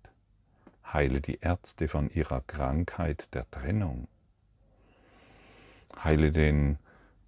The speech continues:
Chefarzt des Klinikums oder der, den Professor an der Uni oder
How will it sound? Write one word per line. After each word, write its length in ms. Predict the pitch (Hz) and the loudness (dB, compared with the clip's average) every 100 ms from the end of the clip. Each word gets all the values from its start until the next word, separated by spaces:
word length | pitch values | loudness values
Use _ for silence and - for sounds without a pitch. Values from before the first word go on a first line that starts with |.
| - - | -20 -6
Chefarzt 1080 | 95 80 95 - 87 80 78 - - - - - - - - | 2 8 8 6 -2 0 0 -2 -12 -14 -14 -14 -18 -18 -8
des 320 | 78 - - | -8 -8 -12
Klinikums 880 | - 82 85 87 - 85 76 76 - | 2 4 6 4 4 4 6 2 0
oder 340 | 71 71 73 73 | -4 -2 -2 -4
der, 280 | 76 71 - _ | -6 -8 -10 _
den 200 | 80 80 | -6 -4
Professor 920 | 78 80 - 82 - - 78 78 76 - - - - | -2 -2 4 2 2 2 6 8 6 0 -20 -18 -6
an 160 | 76 | 0
der 180 | 78 78 | 2 4
Uni 400 | 90 95 95 92 | 4 4 2 2
oder 400 | 80 80 76 73 | 2 2 0 -2